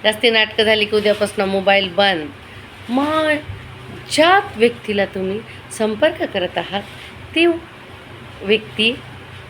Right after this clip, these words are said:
कव्हरेज क्षेत्राच्या बाहेर आहे किंवा नेटवर्क येत नाही किंवा तिचा मोबाईल स्विच ऑफ आहे. अशी रिंगटोन आपण ऐकणार ऑफिसवाल्याला, तयानं घाबरायचं नाही अजिबात. कष्टाचं खातं, मेहनतीनं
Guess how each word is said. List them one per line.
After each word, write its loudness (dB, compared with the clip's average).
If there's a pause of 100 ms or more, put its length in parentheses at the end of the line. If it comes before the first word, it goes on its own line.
(220)
कव्हरेज 4
क्षेत्राच्या 0
बाहेर 0
आहे 2 (440)
किंवा 4 (580)
नेटवर्क -4
येत 0
नाही -2
किंवा -2
तिचा -4
मोबाईल 0
स्विच 4
ऑफ 4
आहे. -6 (460)
अशी 4
रिंगटोन 6
आपण 4
ऐकणार 6
ऑफिसवाल्याला, 6
तयानं 4
घाबरायचं 2
नाही 6
अजिबात. 4 (680)
कष्टाचं -2 (160)
खातं, -10 (680)
मेहनतीनं 2